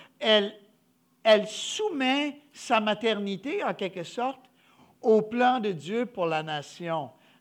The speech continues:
au plan de Dieu, point. Et, et voilà, c'est une, une femme qui,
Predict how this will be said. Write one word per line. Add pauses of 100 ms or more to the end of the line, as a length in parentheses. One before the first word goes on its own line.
au
plan
de
Dieu,
point. (460)
Et,
et
voilà,
c'est
une, (520)
une
femme
qui,